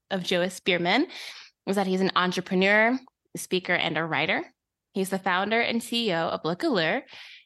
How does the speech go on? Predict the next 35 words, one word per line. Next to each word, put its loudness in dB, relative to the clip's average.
He -2
has 0
helped -4
more 0
than -4
seven 0
million -2
travelers -4
get -4
authentic -2
recommendations 0
from -2
locals 0
around -2
the -4
world -2
and 2
is -4
one -2
of -2
few -2
Black 0
tech -4
founders -2
to -8
have -2
raised -2
over -6
five 0
million 0
dollars -2
in -10
startup -4
funding -6
without 0